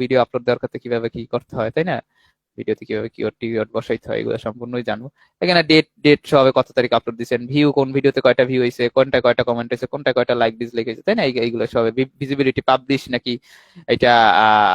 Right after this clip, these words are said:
আপনার প্রাইভেট করা হয়, সেটা শো হবে। রেস্ট্রিকশন মানে কোনো রেস্ট্রিকশন খাইছেন নাকি সেটা, তাই না? সেটা শো হবে। এই হলো মূলত ব্যাপার। অ্যানালিটিক্সে যদি চলে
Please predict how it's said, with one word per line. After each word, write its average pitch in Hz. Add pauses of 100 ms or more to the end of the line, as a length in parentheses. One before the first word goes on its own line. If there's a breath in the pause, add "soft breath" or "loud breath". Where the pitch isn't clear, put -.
আপনার 123
প্রাইভেট 127
করা 117
হয়, 117
সেটা 131
শো 131
হবে। 113
রেস্ট্রিকশন 131
মানে 123
কোনো 127
রেস্ট্রিকশন 135
খাইছেন 143
নাকি 123 (100)
সেটা, 123
তাই 185
না? 131
সেটা 127
শো 120
হবে। 113 (120)
এই 185
হলো 143
মূলত 113
ব্যাপার। 101
অ্যানালিটিক্সে 135
যদি 139 (100)
চলে 131